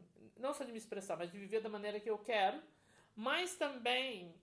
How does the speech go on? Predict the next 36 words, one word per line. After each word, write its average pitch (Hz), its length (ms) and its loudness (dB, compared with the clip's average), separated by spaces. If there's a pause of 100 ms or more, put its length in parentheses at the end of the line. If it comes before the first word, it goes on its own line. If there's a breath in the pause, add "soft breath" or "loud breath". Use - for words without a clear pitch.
é, 185 380 0
tem 214 260 4
essa 220 240 0
pressão 254 840 4 (160)
do, 190 400 -4
da, 180 260 2
do 175 300 -4
grupo 240 560 2 (400 loud breath)
que 262 120 -4
não 247 240 0
me 294 120 -2
permite 262 480 0
fazer 226 340 -2
coisas 226 720 4
que - 160 -8
vão 208 540 0
afetar 254 280 -2
o 285 80 -2
grupo. 254 280 -6
Não 190 100 -4
é - 20 -2
porque 220 220 -8
só 208 240 2
eu 180 100 0
tenho 180 280 -4
mane-, 175 400 -4
é, 165 320 -2 (160)
minha 170 260 -6
liberdade 165 680 2
de 160 80 -14
fazer 160 280 -6
do 156 60 -12
jeito 160 180 -8
que 165 80 -8
eu 151 60 -6
quero, 185 360 2